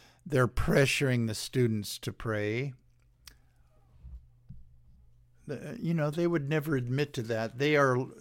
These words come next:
liars and cheats and, uh, oh no, favor Trump. Okay. Um,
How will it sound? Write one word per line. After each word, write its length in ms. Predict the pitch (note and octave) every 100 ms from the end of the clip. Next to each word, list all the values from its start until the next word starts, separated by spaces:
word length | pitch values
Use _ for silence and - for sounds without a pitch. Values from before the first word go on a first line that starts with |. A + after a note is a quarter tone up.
| C#3
liars 800 | C3 C3 C3+ E3+ G3 F#3+ F3+ -
and 260 | C#3+ B2 A#2
cheats 840 | - - F#3 F#3+ F3+ - - - -
and, 460 | C3+ C3 B2+ A#2+
uh, 240 | B2 A#2 A#2 - - - - - - _
oh 180 | F#3 G3+
no, 280 | C#3+ C#3 D3 _ _ _ - B1+ - - _ _ - _ -
favor 580 | - E3 E3 D3 D3 C3
Trump. 880 | - - - E3 F3+ D#3+ E3+ - - - - - - D3
Okay. 440 | C#3 - A2 G2 - - - - - - - -
Um, 500 | C#3+ C#3 C3 B2 A#2+